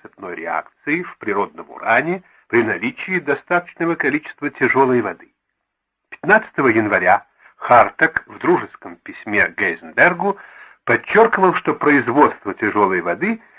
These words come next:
ничуть не менее важно, чем производство урана. «Раз уж вся тяжесть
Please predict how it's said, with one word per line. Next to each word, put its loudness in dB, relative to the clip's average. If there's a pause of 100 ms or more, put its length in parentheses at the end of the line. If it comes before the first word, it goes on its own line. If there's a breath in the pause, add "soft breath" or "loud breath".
(120 soft breath)
ничуть 0
не 0
менее 2
важно, 4
чем 0
производство -2
урана. -2 (460 soft breath)
«Раз 6
уж 0 (260)
вся 4 (120)
тяжесть 4